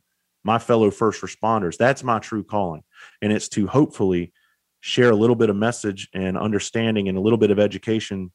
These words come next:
through, through the streets, not the books, just the street education that I've learned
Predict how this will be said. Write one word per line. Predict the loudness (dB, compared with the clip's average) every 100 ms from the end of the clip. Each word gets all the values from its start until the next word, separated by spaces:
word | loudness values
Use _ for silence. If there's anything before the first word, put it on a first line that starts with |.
| _ -6
through, | -2 -2 -4 _
through | -4
the | -4
streets, | -4 -2 -2 -2
not | -6 -6
the | -4
books, | 0 0 -2
just | -10 -10
the | -10
street | -4 0
education | 0 -2 -4 -6 -6 -6
that | 0
I've | 0 0
learned | -4 -6